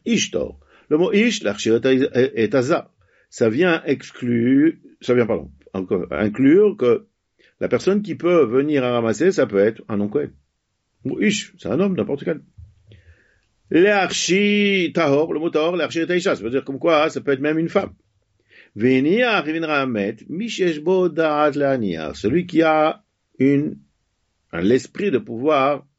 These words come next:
poser. Donc, Yatsu, donc on a exclu les gens qui n'ont pas d'esprit. Qui se-, sont-ils ? Cheresh, un sourd muet, Choté, c'est une personne qui est déséquilibrée, le Katan et l'enfant qui n'a pas encore la maturité.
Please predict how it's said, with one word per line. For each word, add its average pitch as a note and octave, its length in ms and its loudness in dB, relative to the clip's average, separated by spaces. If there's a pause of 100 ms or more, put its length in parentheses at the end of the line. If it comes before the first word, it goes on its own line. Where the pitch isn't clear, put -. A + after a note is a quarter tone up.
poser. G2+ 360 -2 (800)
Donc, F3 340 0 (100)
Yatsu, D3+ 520 -2 (540)
donc G2+ 400 -4
on G#2+ 100 -4
a G#2 100 0
exclu C3+ 560 0 (240)
les F2+ 60 -10
gens C3+ 160 -2
qui C3 100 -14
n'ont D3+ 140 -4
pas F#3+ 260 0
d'esprit. - 400 -4 (420)
Qui F#2+ 140 -12
se-, D#2 240 -10
sont-ils ? F2+ 600 -4
Cheresh, B2 380 0
un D#2+ 80 -12
sourd E2 240 -6
muet, G2+ 380 0 (260)
Choté, C#3+ 540 0
c'est - 160 -20
une C#2+ 60 -18
personne E2+ 340 -10
qui F#2 120 -4
est F2+ 120 0
déséquilibrée, G#2 840 -2 (280)
le F#3+ 80 -2
Katan D3 360 -2
et G3 80 -4
l'enfant F#3+ 400 -4
qui - 60 -16
n'a A#2+ 100 -4
pas D3+ 140 -2
encore D3+ 300 0
la C#3+ 80 -2
maturité. A#2+ 500 -4